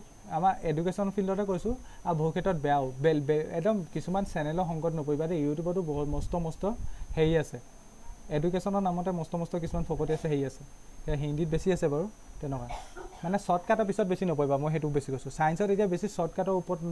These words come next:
আশা নকৰিবা, যেনেকুৱা টাইপৰ শ্বৰ্টকাট নহওক। এই ঢেৰ ভিডিঅ' দেখিব পাবা, YouTubeত চাৰ্চ কৰিলে ঢেৰ পাবা। এদিনৰ ভিতৰতে জে ডাবল ই ক্লিয়াৰ, এদিনৰ ভিতৰতে চি ডাবল ই ক্লিয়াৰ,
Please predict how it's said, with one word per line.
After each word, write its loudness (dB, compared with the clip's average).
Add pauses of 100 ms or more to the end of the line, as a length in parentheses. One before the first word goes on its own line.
আশা -2
নকৰিবা, -4 (480)
যেনেকুৱা 2
টাইপৰ 2
শ্বৰ্টকাট 0
নহওক। -4 (440)
এই -4
ঢেৰ 6
ভিডিঅ' 6
দেখিব 4
পাবা, 2
YouTubeত 0
চাৰ্চ 0
কৰিলে 0
ঢেৰ 2
পাবা। -2 (400)
এদিনৰ 2
ভিতৰতে 4
জে 4
ডাবল 2
ই -2
ক্লিয়াৰ, 2
এদিনৰ 2
ভিতৰতে 4
চি -2
ডাবল 2
ই 0
ক্লিয়াৰ, 2